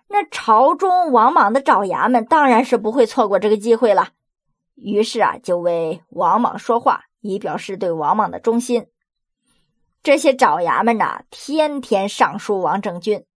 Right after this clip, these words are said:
要求啊，将王氏的女儿入选。这王政君哪里经得起这么多人的上书啊？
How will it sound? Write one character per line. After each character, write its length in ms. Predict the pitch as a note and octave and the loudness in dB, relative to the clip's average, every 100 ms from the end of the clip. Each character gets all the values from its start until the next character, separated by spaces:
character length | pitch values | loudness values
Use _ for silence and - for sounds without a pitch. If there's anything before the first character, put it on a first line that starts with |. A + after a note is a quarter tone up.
| _ | _
要 220 | G3+ F#3 | 0 0
求 180 | G3 F3 | 0 0
啊， 180 | D#3+ A#2 | 2 2
将 300 | - F3+ F#3 | 0 0 2
王 220 | D#3 F3+ | 0 0
氏 180 | B3 B3 | -2 -4
的 80 | F#3+ | -4
女 200 | F3+ C#3 | -10 -8
儿 160 | D#3 | -6
入 200 | A3 B3 | -4 -4
选。 320 | G3+ F3 B3+ B3+ _ _ _ _ _ _ _ | -6 -10 -12 _ _ _ _ _ _ _ _
这 140 | - G4 | -2 4
王 260 | C#4+ D4 | 4 4
政 220 | C#4+ D4 B3+ | 2 -2 0
君 300 | D#4+ D#4 C4+ | 0 2 4
哪 180 | A#3+ | 4
里 160 | C4+ A3+ | 4 0
经 240 | A3 D4 | -2 -2
得 100 | C#4 | 0
起 180 | B3+ A#3 | 0 -2
这 360 | G#3+ - F#4+ D#4+ | -4 -2 0 2
么 140 | G#3 | 0
多 200 | G3 A3 | 0 2
人 180 | G3 F#3 | 2 0
的 80 | G#3 | -2
上 280 | - F3 G3+ | 0 -2 -2
书 160 | F#3+ | -6
啊？ 180 | F3+ | -6